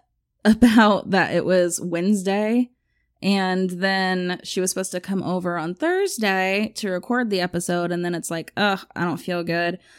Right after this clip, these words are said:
Let's just do the next week." So unfortunately, you're not getting a new episode this week. <laughs> But I did want to make a recommendation if you, if this is one, obviously this is probably isn't the only podcast you listen to,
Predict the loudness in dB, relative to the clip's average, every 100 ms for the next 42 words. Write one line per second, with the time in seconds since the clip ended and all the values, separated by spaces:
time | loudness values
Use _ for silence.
0 | -20 _ _ _ -4 4 4 4 -2 0
1 | 0 0 -2 -4 -6 -6 -8 -10 -10 -4
2 | -2 0 2 0 0 4 4 4 -2 -2
3 | -4 -2 0 2 2 2 4 8 10 8
4 | 8 2 0 -2 -2 -4 -2 -4 -4 -4
5 | -4 -4 _ _ _ _ _ 4 4 6
6 | 8 8 6 0 -6 -8 _ _ -20 _
7 | _ _ -4 2 2 2 0 -4 -12 _
8 | _ -10 2 2 4 4 6 4 2 2
9 | 2 0 0 2 2 2 4 4 2 0
10 | 2 2 0 _ _ -4 -4 -2 -2 0
11 | 0 0 0 0 -4 -10 -20 _ -6 -4
12 | -2 -2 -4 -6 -8 -6 -2 0 0 -2
13 | -4 -4 -6 0 4 6 4 0 -4 -2
14 | -4 -4 -4 -4 -4 -6 -4 -8